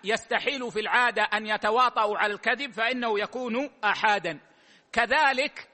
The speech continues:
لو اختلت الكثرة في طبقة من الطبقات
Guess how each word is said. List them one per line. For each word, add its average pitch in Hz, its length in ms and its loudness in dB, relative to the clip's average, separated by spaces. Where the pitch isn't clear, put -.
لو 226 280 2
اختلت 254 800 -2
الكثرة 240 1000 -2
في 226 280 -6
طبقة 254 720 2
من 247 280 -4
الطبقات 214 760 0